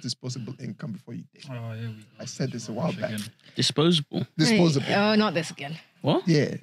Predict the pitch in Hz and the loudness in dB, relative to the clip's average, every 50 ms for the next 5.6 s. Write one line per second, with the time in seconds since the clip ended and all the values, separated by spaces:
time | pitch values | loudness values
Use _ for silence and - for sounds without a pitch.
0 | 147 - 147 - - 180 180 170 135 120 - - - - - - - - - - | -4 -4 -2 2 4 4 6 6 4 0 -2 -6 -12 -14 -16 -10 -6 -4 -4 -4
1 | - - - - - - - 120 - - 180 180 185 - - 170 165 156 143 131 | -4 -8 -12 -14 -14 -12 -12 -8 -2 2 4 4 4 4 4 4 4 4 2 2
2 | 123 - 170 185 175 180 - - _ _ _ _ - 160 151 151 147 147 156 175 | 2 4 4 4 4 2 0 -8 _ _ _ _ 2 4 4 6 6 6 6 6
3 | 180 175 165 - - 233 240 185 131 101 - - - 107 92 67 120 123 143 156 | 6 6 6 4 4 4 4 4 4 4 4 4 4 6 6 6 4 4 4 4
4 | - - 180 151 151 185 240 269 254 226 196 180 175 175 185 202 185 180 180 - | 4 6 6 6 8 8 8 8 8 8 8 8 8 8 8 8 6 6 6 4
5 | 175 170 165 180 165 160 165 156 151 165 160 - | 4 4 6 6 6 6 6 6 6 8 6 6